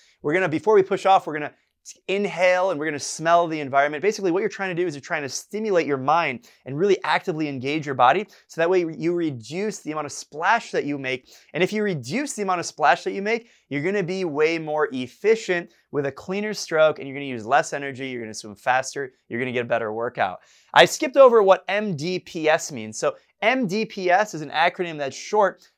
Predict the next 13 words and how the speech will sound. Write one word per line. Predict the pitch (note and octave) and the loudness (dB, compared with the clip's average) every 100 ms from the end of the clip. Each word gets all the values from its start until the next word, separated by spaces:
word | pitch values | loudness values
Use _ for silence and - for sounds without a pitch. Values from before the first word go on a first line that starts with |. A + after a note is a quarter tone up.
| _ | _
for | D#3 | -6
max | C#3+ D3 D3+ E3 - - - B2+ | -2 2 2 2 -4 -18 -16 -10
distance | C3 D3 - C#3+ C3+ - | -6 -6 -6 -10 -10 -14
per | - C3 | -10 -8
stroke. | A#2+ - C#3 C3 - _ _ - | -8 -6 0 0 0 _ _ -4
So | E3+ | 0
when | G3 | 2
we | C4 | 2
do | G#3+ | -2
these | C4 G#3 | -2 -4
four | - F3+ | -2 -4
twenty-fives | F#3 G3 F3 D#3 B2+ - | -2 -6 2 2 2 -2
freestyle, | C3 C#3 - F#3 G#3 | -8 -4 4 4 4